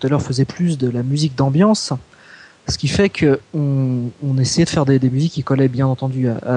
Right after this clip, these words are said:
à, à l'am-, donc à l'ambiance. Là, là, je me répète largement. <laughs> Et ça, ça pose en fait la question du, du sens en musique et de ce qu'on voulait montrer musicalement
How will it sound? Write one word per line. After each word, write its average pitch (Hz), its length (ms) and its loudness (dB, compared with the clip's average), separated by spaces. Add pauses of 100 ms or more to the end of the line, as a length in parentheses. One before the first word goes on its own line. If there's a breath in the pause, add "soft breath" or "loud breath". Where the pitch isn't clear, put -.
(140)
à, 117 40 -2 (220)
à 120 100 -2
l'am-, 120 380 -2
donc 127 160 -2
à - 60 -8
l'ambiance. 175 380 2
Là, 143 200 -2
là, 135 120 2
je 127 140 -2
me 127 40 0
répète 113 300 -2
largement. 135 460 2
<laughs> - 1160 -2
Et 156 80 4
ça, 143 220 4
ça 156 100 0
pose 214 160 2
en 190 80 2
fait - 180 0
la 185 60 -2
question 175 260 0
du, 170 200 0
du 139 100 -6
sens 220 340 0
en 190 60 2
musique 165 400 2
et 160 40 2
de 139 120 0
ce - 80 -8
qu'on 156 120 -2
voulait 151 280 2
montrer 180 460 2
musicalement 175 640 2